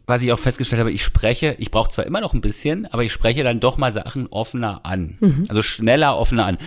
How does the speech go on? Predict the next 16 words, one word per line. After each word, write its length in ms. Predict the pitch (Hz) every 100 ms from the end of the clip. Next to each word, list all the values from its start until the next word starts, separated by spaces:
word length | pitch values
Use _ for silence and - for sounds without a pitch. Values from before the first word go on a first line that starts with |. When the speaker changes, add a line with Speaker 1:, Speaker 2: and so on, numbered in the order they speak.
| -
Speaker 1:
Früher 160 | - 117
hab 60 | 127
ich 60 |
das 160 | 127 113
ja, 280 | 107 60 110
ähm, 200 | 117 101
wirklich 260 | 123 113 87
lange 320 | 90 95 95
in 140 | 85 92
mich 160 | -
reingefressen, 680 | 80 92 101 - 110 139 143
Speaker 2:
Mhm. 300 | 202 156 156 -
Speaker 1:
aber 460 | 107 110 104 - -
man 180 | 110 101
hat 140 | 120
dann, 260 | 123 113